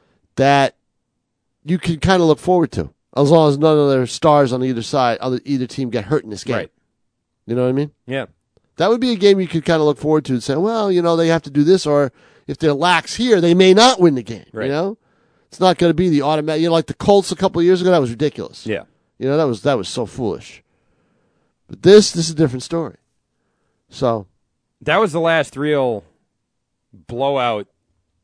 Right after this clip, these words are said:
Speaker 2: A F C Championship game the Patriots were in, right?
Speaker 1: What was the last one? Yeah, it was the last one they,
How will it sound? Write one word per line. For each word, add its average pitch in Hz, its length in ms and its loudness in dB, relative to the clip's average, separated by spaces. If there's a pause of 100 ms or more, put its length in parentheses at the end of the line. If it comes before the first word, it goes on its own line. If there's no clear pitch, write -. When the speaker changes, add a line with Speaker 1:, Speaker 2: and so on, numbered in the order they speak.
(520)
Speaker 2:
A 120 120 -6
F 110 80 -10
C 101 120 -16
Championship 95 560 -14
game 85 160 -16
the 80 80 -20
Patriots 82 400 -18
were 87 120 -20
in, 85 80 -20
right? 101 180 -16 (160)
Speaker 1:
What 160 100 -4
was - 80 -8
the 110 60 -8
last 117 220 -6
one? 120 380 -8
Yeah, 127 600 0
it 107 60 -4
was 131 160 -2
the 131 60 -4
last 127 360 -2
one 120 160 -4
they, 104 80 -4